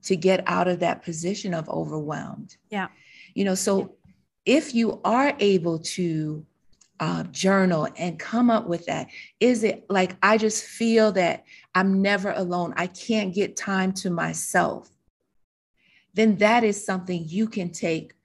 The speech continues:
Speaker 1: to your spouse and just say, "I, I, I recognize I'm resentful, resentful because I can't find time to myself.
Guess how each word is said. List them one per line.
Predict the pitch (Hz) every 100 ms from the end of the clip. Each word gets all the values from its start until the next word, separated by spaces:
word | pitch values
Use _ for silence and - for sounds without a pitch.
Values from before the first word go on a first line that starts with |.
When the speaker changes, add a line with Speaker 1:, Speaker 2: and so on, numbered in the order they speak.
| _ _ _ _
Speaker 1:
to | - 247 262 254 247 - _
your | 160 196 185
spouse | - - 175 165 160
and | - 170
just | 170 170 -
say, | 165 160 - - _ _ _ _ - _ _ _ _ _ -
"I, | 202 -
I, | - 190 -
I | 208
recognize | 208 247 269 262 208 190 190 -
I'm | 202
resentful, | 196 160 180 233 233 202 202 - _
resentful | 170 196 190 240 262 - 196 180 180
because | 190 - 202 190 - _ _ _ _
I | - 185
can't | 180 - - 220 220 226
find | 208 185 185
time | - 196 185
to | 185
myself. | 175 165 156 - 165 156 147